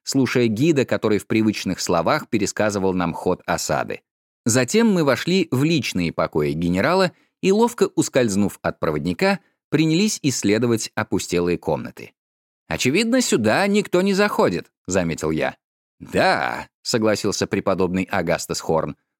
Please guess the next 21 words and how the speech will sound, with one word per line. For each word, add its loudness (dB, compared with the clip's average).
«похоже, -2
что -2
так. -2
И 0
сказать -2
по -2
правде, 0
я 2
не 2
вижу 2
причин -2
сюда 0
заходить. -4
Комнаты 0
сами 0
по -2
себе 0
совершенно 0
непривлекательны». -2
И 2
впрямь. -6